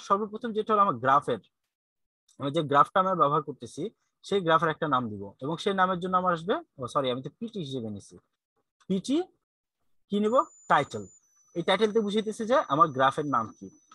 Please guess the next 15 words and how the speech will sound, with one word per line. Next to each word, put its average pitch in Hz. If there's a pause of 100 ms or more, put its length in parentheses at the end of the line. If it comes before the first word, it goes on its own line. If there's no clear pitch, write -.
(140)
এবং 165
এটা 196
অবশ্যই 226 (280)
আমার 170
এখানে 202 (160)
single 160
quotation, 170 (160)
অনেক 151
একটা 160
double 120
quotation 156
লাগে, 151 (760)
যারা 143 (120)
যে 151 (120)
আইডি 165